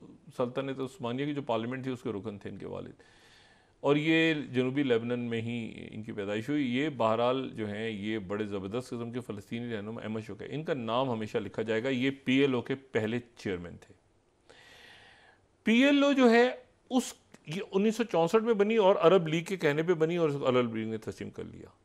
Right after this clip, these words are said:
अहमद शुकैरी जो हैं, वो उन्नीस सौ, अ, सड़सठ तक वो चेयरमैन रहे, और उसके बाद ये हुआ कि जब ये जंग हुई, छः रोज़ा जंग,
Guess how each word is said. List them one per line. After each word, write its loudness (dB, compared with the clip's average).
अहमद 4
शुकैरी 2
जो 2
हैं, 2
वो 4
उन्नीस -2
सौ, 6
अ, 4
सड़सठ 8
तक 2
वो 4
चेयरमैन 4
रहे, -8
और 10
उसके -2
बाद 10
ये 2
हुआ 6
कि -2
जब 6
ये -2
जंग 4
हुई, 4
छः 0
रोज़ा 4
जंग, -2